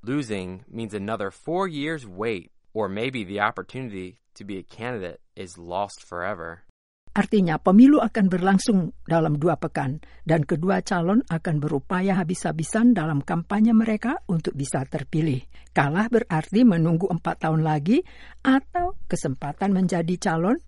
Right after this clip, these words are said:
Speaker 2: tak bakal mungkin terulang. Sinonim idiom go for broke adalah
Speaker 1: all out.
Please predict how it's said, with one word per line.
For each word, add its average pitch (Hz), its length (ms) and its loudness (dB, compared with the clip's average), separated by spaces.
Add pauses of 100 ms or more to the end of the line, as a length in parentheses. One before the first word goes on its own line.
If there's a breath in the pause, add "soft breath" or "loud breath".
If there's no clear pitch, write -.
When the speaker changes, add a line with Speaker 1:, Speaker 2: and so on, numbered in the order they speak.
Speaker 2:
tak - 240 -2
bakal 139 320 -2
mungkin 147 400 0
terulang. 131 720 -2 (160)
Sinonim 190 720 4 (240)
idiom 165 560 4
go 220 240 12
for 202 240 0
broke 185 400 0
adalah 160 640 0 (320)
Speaker 1:
all 98 400 -4
out. 156 320 -2